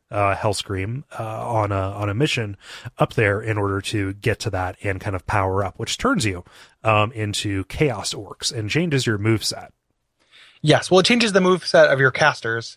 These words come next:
Speaker 1: Mm-hmm.
Speaker 2: um, and turns you, uh, gives you chaos damage.
Speaker 1: Yes.
Speaker 2: Which, like, come on, what is this,
Speaker 1: <laughs>
Speaker 2: fucking Yu-Gi-Oh? Um, you do chaos damage now, so you can fight Cenarius.
Speaker 1: Yes.
Speaker 2: So Cenarius is really hard too. Like, what a,
Speaker 1: Mm-hmm.
Speaker 2: what a weird difficulty spike this is,
Speaker 1: <laughs>
Speaker 2: because
Speaker 1: Yeah.
Speaker 2: the,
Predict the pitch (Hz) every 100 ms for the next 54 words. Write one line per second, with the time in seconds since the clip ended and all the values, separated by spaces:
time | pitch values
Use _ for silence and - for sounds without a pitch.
0 | _ 120 170 - - 131 127 151 160 156
1 | 185 180 156 156 147 151 135 131 127 156
2 | 143 127 - 143 120 - 123 113 113 110
3 | - - - - - - - 131 - _
4 | 123 107 107 - - 131 147 131 131 131
5 | 127 135 135 135 151 151 143 - - -
6 | 170 160 175 214 - 185 165 - 143 135
7 | 113 135 127 - 131 131 120 123 - 123
8 | 110 113 120 - - 101 - - - _
9 | - 220 311 320 302 - 208 240 202 208
10 | 175 226 165 123 135 - 147 262 214 247
11 | 196 160 233 151 170 165 135 113 - 127
12 | - 123 131 120 117 180 151 151 143